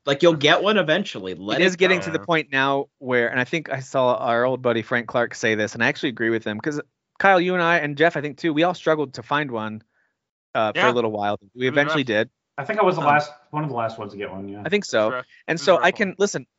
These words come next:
Speaker 2: I could tell you that the first six to eight months of this thing's lifespan, you had to work hard and click a lot to get one
Speaker 1: Sure.
Speaker 2: of these.
Speaker 3: It had to be
Speaker 2: I
Speaker 3: kind of like your life, like, a
Speaker 2: It
Speaker 3: little
Speaker 2: is
Speaker 3: bit.
Speaker 2: no longer nearly as difficult. Still can be challenging,
Speaker 3: Mm-hmm.
Speaker 2: but y-, there, it is so much more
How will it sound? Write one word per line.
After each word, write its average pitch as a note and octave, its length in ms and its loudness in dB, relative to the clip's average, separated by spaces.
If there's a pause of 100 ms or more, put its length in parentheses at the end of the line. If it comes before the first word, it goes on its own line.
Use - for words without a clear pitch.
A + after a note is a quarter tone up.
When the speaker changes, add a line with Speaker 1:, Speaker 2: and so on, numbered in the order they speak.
(140)
Speaker 2:
I D3 80 -2
could D#3 160 -8
tell D#3 140 2
you D3 100 4
that B2 160 0
the A2 80 -12
first C#3 340 -2
six - 300 -2
to - 80 -2
eight A#2+ 120 -2
months B2 220 -4
of C#3+ 40 -14
this A#2 100 -2
thing's A2+ 260 -6
lifespan, A2+ 460 -2 (100)
you D3+ 280 -6
had D#3 120 4
to B2 80 0
work A#2 240 0
hard B2 440 2
and G#2 120 -8
click - 300 -4
a A#2+ 80 -6
lot A2 340 2 (140)
to B2+ 100 -8
get A#2+ 140 -6
one A2 80 -8
Speaker 1:
Sure. G#3 160 0
Speaker 2:
of - 60 -2
these. - 140 -20 (220)
Speaker 3:
It E3+ 140 -6
had G3 160 0
to G#3 80 -2
be C#3+ 40 2
Speaker 2:
I D#3+ 320 6
Speaker 3:
kind E3+ 200 0
of B2+ 60 -10
like C#3 180 -4 (100)
your A#2 140 -8
life, C3 440 -2 (160)
like, A2+ 140 -12
a A#2 40 -12
Speaker 2:
It - 40 -8
Speaker 3:
little F#3 160 -4
Speaker 2:
is E3 100 -4
Speaker 3:
bit. D#3 100 -6
Speaker 2:
no D#3+ 120 0
longer F#3 380 -4
nearly C#3+ 400 -4
as C3 100 0
difficult. - 460 -8
Still C3+ 160 -4
can D3+ 120 -6
be D#3+ 100 0
challenging, C#3 580 -2
Speaker 3:
Mm-hmm. - 540 -20
Speaker 2:
but C3 260 6
y-, D3+ 140 -20 (100)
there, D3+ 220 0
it D#3 160 2
is C#3 380 -2
so - 260 -6
much E3+ 260 -6
more C3+ 300 -4